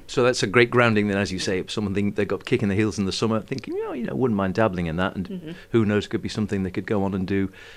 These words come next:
Speaker 1: to greater depth at a later time.
Speaker 2: Yeah, yeah, that's the idea, is that they kind of have a bit more of a,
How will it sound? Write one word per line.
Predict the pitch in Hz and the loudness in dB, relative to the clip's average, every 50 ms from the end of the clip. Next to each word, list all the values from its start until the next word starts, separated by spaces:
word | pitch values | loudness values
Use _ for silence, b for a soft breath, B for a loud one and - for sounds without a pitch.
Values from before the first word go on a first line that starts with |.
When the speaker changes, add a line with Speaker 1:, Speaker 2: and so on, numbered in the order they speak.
| B | B
Speaker 1:
to | - - | -8 -2
greater | - 110 98 95 | 0 0 0 0
depth | 90 110 107 95 - | 0 0 -2 -2 -4
at | - 85 | -6 -4
a | 107 | -2
later | 110 104 - - | -2 -2 -2 -4
time. | - 127 131 113 - - - - | -4 -4 -4 -4 -6 -8 -8 -8
Speaker 2:
Yeah, | 156 156 - - - - - - | -8 -8 -8 -10 -16 -20 -6 0
yeah, | 196 180 - | 2 2 2
that's | 160 160 165 - - | 4 2 0 2 2
the | 180 165 | 2 2
idea, | 147 139 139 147 143 143 147 | 2 2 0 -2 -2 -2 -2
is | 151 147 | -4 -6
that | 156 156 - | -6 -6 -6
they | 156 | -4
kind | - 190 165 151 | -2 0 -2 -2
of | - | -2
have | - 160 156 | -4 -6 -4
a | 165 | -4
bit | 180 160 - | -4 -4 -4
more | 156 156 151 | -6 -8 -8
of | 147 160 | -8 -8
a, | 151 | -10